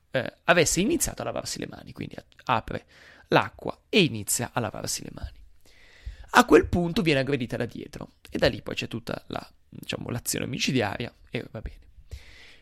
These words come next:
Cosa mi interessa molto di questo caso, che poi si lega anche al discorso di serial killer, del serial killer di cui parliamo dopo, ma ripeto, sarà completamente congetturale, ma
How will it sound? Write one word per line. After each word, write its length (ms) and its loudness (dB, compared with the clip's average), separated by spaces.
Cosa 240 8
mi 80 4
interessa 420 4
molto 460 0
di 80 -4
questo 340 -4
caso, 460 -10
che 120 -6
poi 140 0
si 160 -2
lega 240 0
anche 180 0
al 80 -2
discorso 420 -2
di 80 -8
serial 360 -2
killer, 500 -10
del 140 -6
serial 260 -2
killer 240 4
di 80 -6
cui 120 -2
parliamo 400 0
dopo, 300 6
ma 160 0
ripeto, 300 0
sarà 340 -2
completamente 600 2
congetturale, 800 2
ma 180 -4